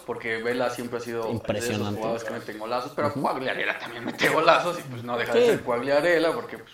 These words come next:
Speaker 1: por ahí hay
Speaker 2: Sí.
Speaker 1: Luis Ángel Landín, pues fue nominado al Puskás.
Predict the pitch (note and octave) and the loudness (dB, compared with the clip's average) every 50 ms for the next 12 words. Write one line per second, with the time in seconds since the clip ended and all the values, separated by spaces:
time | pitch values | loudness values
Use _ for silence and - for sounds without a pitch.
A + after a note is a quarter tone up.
0 | - - A#2 A#2+ B2 C#3 D#3 D#3 D3+ D3+ - G#2 G2+ F#2 F2+ F#2 A#2+ C#3 D3 - | -8 -4 -2 0 0 2 4 4 6 6 4 2 0 -4 -6 -4 0 2 2 4
1 | D3+ C#3 - A#2 A2 A2+ A2+ A#2+ C3 B2+ A#2+ A#2 - - G#2+ - - B2 G#2 G#2+ | 4 2 0 -2 -4 -6 -4 -2 -2 -2 -4 -4 -8 -14 -14 -14 -10 -10 -10 -10
2 | G#2+ G#2+ F#2+ G#2+ A2+ A2+ A2+ A#2+ A#2+ A2+ A2+ A2+ - - D3+ D3+ C#3+ C#3 C#3 - | -10 -12 -10 -10 -10 -8 -6 -4 -2 -2 -2 -4 -6 -2 0 0 0 0 -2 -2
3 | - B2 C#3+ F4 | -4 -2 -2 -2